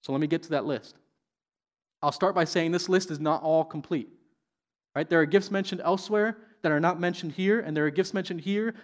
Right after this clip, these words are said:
that are not mentioned elsewhere. This is a representative list, not exhaustive, which tells us something. The point might not be this list.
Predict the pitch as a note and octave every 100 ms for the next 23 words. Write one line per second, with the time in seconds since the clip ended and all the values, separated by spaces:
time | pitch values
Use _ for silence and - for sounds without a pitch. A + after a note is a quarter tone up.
0 | - C#3+ D#3+ F3 F3 E3+ F3 D#3+ D#3+ -
1 | A2+ - _ - F#3 G3+ - - C#3 C#3
2 | D3 D3 C3 G#3+ G#3+ C3+ A#2+ A#2 - -
3 | _ - C3 C3 B2+ D3+ D3+ - - -
4 | _ _ - C#3+ - A3+ A3+ - - -
5 | - - C3+ _ _ _ _ _ _ _
6 | _ _ _ _ _ - - G3 G3 E3
7 | E3+ D#3 C#3+ E3+ D#3 C3+ - D3+ E3 -
8 | -